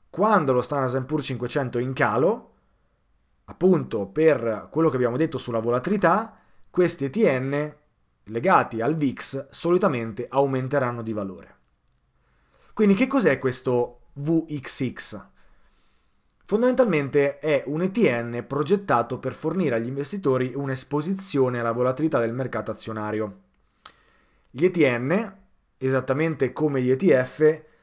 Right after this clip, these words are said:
sono quotati in borsa e possono essere acquistati e venduti come azioni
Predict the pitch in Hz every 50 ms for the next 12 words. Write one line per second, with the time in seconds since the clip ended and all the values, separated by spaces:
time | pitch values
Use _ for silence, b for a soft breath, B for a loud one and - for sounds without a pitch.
0 | b b - - 175 180 165 151 131 - 156 165 165 208 180 - 175 190 190 156
1 | 127 117 107 98 - - 147 160 147 143 135 165 165 - - 190 156 131 - -
2 | 131 135 135 - 202 196 190 - 135 120 117 127 151 160 196 190 147 120 113 110
3 | - 117 113 107 - - 175 175 185 202 190 196 - 131 117 113 110 113 110 110